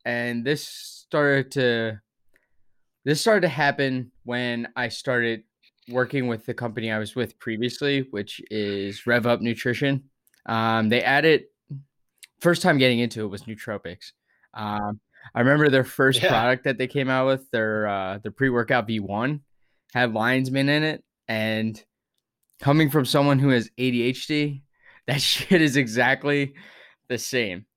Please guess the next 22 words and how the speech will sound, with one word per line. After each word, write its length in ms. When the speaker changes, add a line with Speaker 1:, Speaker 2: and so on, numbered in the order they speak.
Speaker 1:
Um, 600
so 240
we're 180
just 100
gonna 120
start 260
out 140
with 160
some, 420
with 120
some 180
nootropic 440
talk. 300
I 100
don't 100
know 80
if 100
you 120
wanna 260
kind 240
of 140
briefly, 500